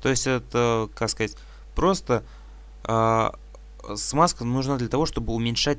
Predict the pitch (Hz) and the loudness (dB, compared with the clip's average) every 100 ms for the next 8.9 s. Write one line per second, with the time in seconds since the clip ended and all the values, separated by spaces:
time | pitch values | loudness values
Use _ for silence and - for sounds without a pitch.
0 | - - 113 143 123 92 90 - - - | -4 -4 4 6 6 4 -4 -8 -16 -16
1 | - - - 107 - - 107 98 110 - | -18 -16 -6 -6 -4 0 0 2 0 0
2 | 107 - 104 - - - - - - 120 | -2 0 -2 -2 -12 -16 -18 -18 -4 -2
3 | - 160 156 123 120 127 120 117 113 113 | 4 2 2 -2 0 0 0 2 4 4
4 | 139 170 120 - 110 - 143 135 - 98 | 2 0 0 2 2 2 0 -2 -6 -2
5 | 110 127 127 127 117 110 92 - - - | 2 2 0 -2 2 2 2 -4 -14 -16
6 | - - 123 120 107 - - 113 110 101 | -10 0 4 4 2 -4 0 2 2 0
7 | - - - - - 113 190 190 - 120 | -4 -18 -18 -12 -4 2 2 2 0 0
8 | 117 110 - 180 165 117 113 123 113 | 0 2 4 2 4 0 2 -2 -2